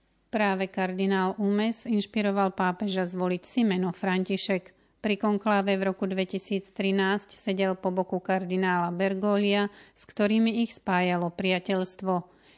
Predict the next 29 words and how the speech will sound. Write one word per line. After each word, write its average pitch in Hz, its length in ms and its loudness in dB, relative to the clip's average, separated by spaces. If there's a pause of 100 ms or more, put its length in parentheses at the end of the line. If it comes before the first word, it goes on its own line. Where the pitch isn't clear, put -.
(100)
Keď 208 240 -2
bolo 208 240 0
pri 202 240 -6
sčítaní 196 640 -2
hlasov 185 480 -2
jasné, 196 480 -2
že 190 160 -4
sa 185 160 -6
stane 185 320 -4
pápežom, 202 720 -2
pošepkal 185 720 -4
mu 185 160 -2
do 180 160 0
ucha: 180 400 -2 (480)
„Nezabudni 214 640 0
na 190 80 2
chudobných.“ 180 800 -4 (320)
Pápež 180 480 -2
František 202 560 -2
neskôr 214 400 -2
novinárom 185 720 0
vysvetlil: 180 720 -4 (400)
„Rýchlo 202 400 0
na 196 160 2
to 220 240 -4
mi 214 80 0
vo 196 160 -4
vzťahu 190 400 -2
k - 100 -20